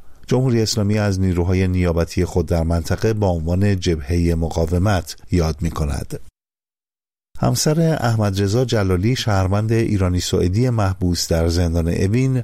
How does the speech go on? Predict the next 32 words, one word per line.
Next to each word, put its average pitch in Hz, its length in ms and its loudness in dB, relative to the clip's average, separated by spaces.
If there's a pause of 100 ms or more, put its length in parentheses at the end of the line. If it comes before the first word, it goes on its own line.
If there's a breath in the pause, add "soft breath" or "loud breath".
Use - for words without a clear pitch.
روز 131 200 2
شنبه 110 440 0
گفت 120 280 0
در 101 200 0
چهارمین 90 720 0
روز 127 200 0
از 110 220 0
اعتصاب 90 580 0
غذای 85 380 2
همسرش 104 720 0 (200 loud breath)
جان 95 280 0
او 90 200 -2
در 85 200 0
خطر 90 400 -2
است. 69 380 -6 (580 soft breath)
ویدا 117 460 2
مهرانیا 98 760 2
با 104 180 2
انتشار 101 520 0
تصویری 113 600 0
که 113 360 0 (100)
بدن 104 480 0
بسیار 95 600 0
نحیف 95 440 0
همسرش 92 600 0
را 90 80 2
نشان 87 320 0
می‌دهد، 95 600 0 (140 loud breath)
در 131 160 0
شبکه‌های 92 560 0
اجتماعی 87 560 0
نوشت: 98 500 0